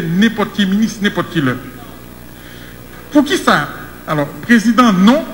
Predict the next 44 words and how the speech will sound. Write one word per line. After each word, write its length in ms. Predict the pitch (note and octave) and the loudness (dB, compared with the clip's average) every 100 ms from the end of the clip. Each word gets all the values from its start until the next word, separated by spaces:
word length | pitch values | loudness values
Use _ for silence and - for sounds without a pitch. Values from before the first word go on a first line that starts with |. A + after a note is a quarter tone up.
| - | -6
parce 160 | - - | -4 -2
que 80 | |
président 440 | - A#3 G3+ G3 C#4 - - | -2 -2 0 0 0 -2 -6
pas 120 | G#3+ F3+ | -4 -2
gérer 320 | D#3+ G#3+ G#3+ | -2 -2 -2
quoi 140 | - F#3 | -2 -6
que 80 | |
ce 80 | G3 | -6
soit. 220 | - F3 - - - - - - - - - - - - - - | -8 -8 -10 -18 -20 -20 -20 -20 -20 -20 -20 -20 -20 -20 -16 0
Programme, 440 | A#3+ F3+ G3+ A3+ | 2 2 2 2
yo, 80 | C4+ | 2
c'est 220 | - F#3 | 0 -2
by 140 | F3+ F#3+ | 0 2
ministère, 520 | G#3+ A3+ - F#3+ F#3 | 4 2 2 0 2
yo, 200 | A#3 A3+ - | 0 -2 -2
que 140 | G3+ | -2
parlementaire, 520 | G3+ E3+ E3+ E3+ F3 | 0 -2 0 0 0
bah, 160 | D#3+ D#3+ | 0 -2
il 80 | D#3+ | -2
pas 100 | E3+ | -2
de 60 | |
by, 340 | E3 D#3+ E3 D#3 | -2 -2 -2 -2
il 60 | |
pas 100 | E3+ | -2
de 140 | D3 D3 | -2 -4
by 80 | |
président, 520 | C#3+ D3 C#3+ D#3 D#3 D3 | -2 -4 -2 -2 -4 -4
euh, 480 | C#3+ C#3 C3+ C3 C3 | -4 -2 -2 -4 -4
gérer 360 | A#2 D#3+ F3+ C3+ | -2 0 -2 -2
quoi 100 | G#3+ | -6
que 60 | F#3+ | -8
ce 80 | D3 | -8
soit. 180 | - - - - - - - - C#3 | -10 -12 -16 -20 -20 -20 -20 -8 2
Donc, 200 | A3 A3+ - - - | 2 2 -8 -14 -4
par-, 120 | G3+ | -2
le 280 | F#3+ E3 F#3 | -2 -6 -4
président, 360 | - G3 - A3+ | 0 0 2 2
il 40 | |
a 120 | G3 | 2
un 60 | F#3+ | 4
rôle 160 | A3+ F#3 | 4 2
de 80 | |
coordination 600 | F#3 G3 E3 F#3 D#3+ - E3+ | 2 2 2 0 -2 -2 -2
générale, 500 | E3+ D3+ F3 C4+ | -2 -2 -2 -4